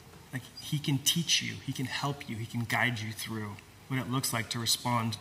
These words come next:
to things properly. And he can also help you to repent wherever you've gone wrong, because the gospel makes us humble people.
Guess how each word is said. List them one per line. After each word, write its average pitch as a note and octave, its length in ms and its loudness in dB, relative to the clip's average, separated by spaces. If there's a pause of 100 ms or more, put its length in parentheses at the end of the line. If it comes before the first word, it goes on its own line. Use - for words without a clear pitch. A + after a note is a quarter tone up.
(280)
to C#3 80 -2
things A2+ 420 2 (480)
properly. A2 460 -4 (180)
And G3 160 10
he F#3+ 60 10
can E3 140 6
also D3 260 4
help D#3 240 4
you D3 80 4
to B2+ 60 2
repent - 560 -2 (580)
wherever C3 260 4
you've C#3 260 4
gone A2+ 240 -2
wrong, A2 260 -6 (1000)
because B2+ 300 2
the A#2+ 60 -2
gospel C3+ 340 4
makes C#3+ 220 6
us C#3+ 80 4
humble D3 340 2
people. - 320 0